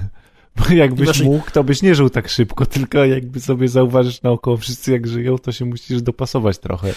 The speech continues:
Speaker 1: I
Speaker 2: Nie, ale chodzi, chodzi mi o to, że w wielu aspektach niby jest dużo łatwiej, wygodniej i prościej, ale tak naprawdę, e, suma tych wszystkich rzeczy, które mają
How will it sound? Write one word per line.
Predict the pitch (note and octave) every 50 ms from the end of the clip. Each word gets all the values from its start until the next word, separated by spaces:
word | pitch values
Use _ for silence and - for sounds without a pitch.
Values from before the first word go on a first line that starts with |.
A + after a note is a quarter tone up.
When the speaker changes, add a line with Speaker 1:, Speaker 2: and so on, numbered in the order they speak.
| -
Speaker 1:
I | G2+ G2+
Speaker 2:
Nie, | - F#3+ E3
ale | D#3+ F3 F3+ E3
chodzi, | - - G3 G#3 G#3
chodzi | - G#3 F#3 G3
mi | G3
o |
to, | F#3 G#3
że | F#3+ F#3+ F#3+
w | F#3 E3+ E3
wielu | F3 G#3+ A#3+ B3+ B3+
aspektach | - E3+ - - - G3 G3 - - D#3+ - -
niby | C3+ D3 F3+ G#3+ G#3 F#3+ F3+ D3+
jest | D3 D#3 F3 F#3 F3 - - - C#3+
dużo | C3+ D#3 E3 D#3+ E3 C#3+
łatwiej, | C#3 C#3+ E3 E3+ - - - C#3+
wygodniej | C3+ C3+ D3 C#3 D#3 E3 D#3 D3 D3+ D3+ - E3
i |
prościej, | - - D#3+ D3 C3+ - - - D#3+ F#3+ B3+ D4+ - - - - C3 -
ale | - D#3 -
tak | - D#3+ -
naprawdę, | E3 D#3 E3+ F#3+ G#3+ A3+ G#3 G3 F3+ F3 D#3+ E3 - - - -
e, | B3+ E3 D3+ D3+ D3 D3+ C#3+ - D3 D3 D3+ D#3 D#3 E3 -
suma | - - - - A3+ A#3+ C4 B3 G3+ E3
tych | - E3+ D3+ -
wszystkich | - - - G#3+ - - - F#3+ E3+
rzeczy, | D3+ D#3+ F#3 F3 - F3
które | - - - F3+ E3+ E3
mają | D#3+ E3 F3 F3+ E3+ E3 D#3+ D#3+ D#3